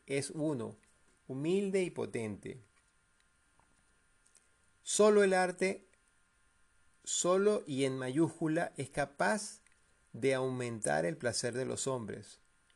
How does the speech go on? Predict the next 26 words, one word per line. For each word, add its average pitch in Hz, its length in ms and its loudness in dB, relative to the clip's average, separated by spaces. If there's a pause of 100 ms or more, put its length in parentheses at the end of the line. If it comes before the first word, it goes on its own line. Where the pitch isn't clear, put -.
(120)
no 147 240 -2
el 190 120 2
decorativo 156 680 -2
ni 156 180 -4
el 120 100 -4
aplicado. 117 760 -6 (760)
El 135 160 -2
arte 165 560 -2
expresado 160 640 -2
en 160 100 -2
una 156 240 -2
obra 139 540 -2
es 139 180 -8
el 147 100 -4
único 180 380 -2
que 139 100 -2
puede 139 340 -4
entrar 143 420 -4
a 151 80 -2
juzgar 127 580 -4 (1040)
en 143 180 0
una 185 280 2
colaboración 127 800 -2
con 107 160 -8
la 101 80 -8
arquitectura. - 760 -16